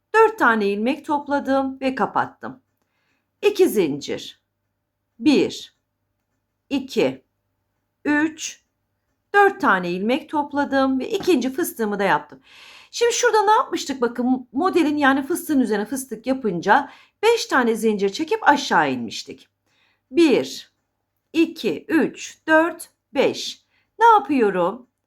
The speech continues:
Birinci sık iğnenin tepesine bir tane sık iğne.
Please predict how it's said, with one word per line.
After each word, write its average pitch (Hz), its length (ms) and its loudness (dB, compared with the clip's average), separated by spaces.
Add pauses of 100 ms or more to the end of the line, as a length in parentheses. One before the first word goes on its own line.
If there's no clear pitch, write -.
(960)
Birinci 269 720 4
sık - 340 -4
iğnenin 196 380 -4
tepesine 240 920 -4
bir 381 140 2
tane 196 340 0
sık - 340 -10
iğne. 120 320 -10